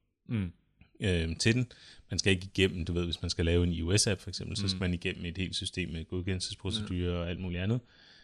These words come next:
Speaker 2: Øh, og det samme, hvis man skal lave en, en Android-app, godt nok ikke lige med godkendelsen, men, øh, men der er alligevel, øh, altså, det er alligevel en, en native app-udvikling, der skal til.
Speaker 1: Ja.
Speaker 2: Men her kan man bruge webteknologi, og det skulle være meget nemmere ligesom at tage sin service, øh, som den er, og så ligesom få den til at fungere på,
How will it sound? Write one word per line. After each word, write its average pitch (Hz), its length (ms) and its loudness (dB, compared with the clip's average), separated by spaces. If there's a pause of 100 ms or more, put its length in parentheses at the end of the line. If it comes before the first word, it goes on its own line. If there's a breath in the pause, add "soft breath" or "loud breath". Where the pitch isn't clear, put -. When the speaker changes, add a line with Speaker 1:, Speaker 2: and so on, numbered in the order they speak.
(140 soft breath)
Speaker 2:
Øh, 90 260 4
og 90 120 0
det 87 80 -2
samme, 92 240 4
hvis 98 140 4
man 87 100 2
skal 82 160 0
lave 82 240 4
en, 82 220 2
en 87 160 -2
Android-app, 98 520 4
godt 82 160 -4
nok 85 100 0
ikke 85 140 -2
lige 90 80 -4
med 85 80 -2
godkendelsen, 120 520 4
men, 90 200 0 (580 soft breath)
øh, 95 200 2
men 101 160 6
der 98 60 10
er 98 60 10
alligevel, 107 520 8 (100)
øh, 85 160 2
altså, 95 200 0
det 101 120 4
er 107 40 12
alligevel 107 300 10
en, 90 320 4
en 87 300 0
native 95 480 6
app-udvikling, 85 580 0
der 90 100 -2
skal 90 160 -6
til. 92 140 -2
Speaker 1:
Ja. 90 60 0
Speaker 2:
Men 92 120 2
her 113 140 8
kan 110 140 4
man 98 100 6
bruge 104 200 6
webteknologi, 92 600 0
og 95 60 -4
det 95 80 -2
skulle 101 160 -2
være 92 60 0
meget 95 200 6
nemmere 98 260 6
ligesom 98 200 2
at 92 60 2
tage 98 200 2
sin 101 140 2
service, 95 540 2 (640 soft breath)
øh, 98 260 -2
som 92 220 2
den 92 140 0
er, 101 200 8
og 113 180 4
så 101 80 0
ligesom 90 260 0
få - 120 -8
den 87 100 -2
til - 120 -10
at - 100 -14
fungere 98 360 -6
på, 95 280 -8